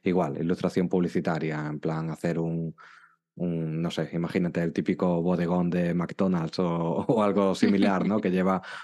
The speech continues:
Speaker 1: mucho retoque fotográfico y mucha edición para que
Speaker 2: Ok.
Speaker 1: se vea muy bonito, pues ese tipo de, de cosas con, con los productos de, del cliente que necesite, ¿no? Y demás.
Speaker 2: Entiendo, sí, que, que es un poquito más, un aspecto un poquito más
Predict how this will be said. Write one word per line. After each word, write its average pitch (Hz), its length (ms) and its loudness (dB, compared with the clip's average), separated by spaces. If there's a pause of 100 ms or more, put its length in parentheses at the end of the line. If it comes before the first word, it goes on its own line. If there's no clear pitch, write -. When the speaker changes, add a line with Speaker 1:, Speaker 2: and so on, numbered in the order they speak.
Speaker 1:
mucho 104 300 2
retoque 98 400 0
fotográfico 98 920 2
y 92 40 2
mucha 90 300 2
edición 95 560 2
para 87 180 2
que 82 100 -2
Speaker 2:
Ok. - 20 -4
Speaker 1:
se 95 120 0
vea 92 180 2
muy 95 180 4
bonito, 98 460 2 (340)
pues 90 220 0
ese 92 200 0
tipo 87 300 0
de, 82 240 0
de 87 100 0
cosas 95 300 -2
con, 78 340 -4
con 82 160 -2
los 82 100 -2
productos 117 460 -2
de, 156 420 -4
del 175 200 -2
cliente 92 420 0
que 87 80 -2
necesite, 85 540 -4
¿no? 90 180 -4
Y 85 60 0
demás. 78 300 -6 (1300)
Speaker 2:
Entiendo, 185 680 -2
sí, 254 220 -2
que, 202 380 0
que 196 220 2
es 220 60 2
un 233 100 2
poquito 240 300 0
más, 226 280 4
un 220 120 2
aspecto 220 400 0
un 208 80 2
poquito 202 260 2
más 190 220 2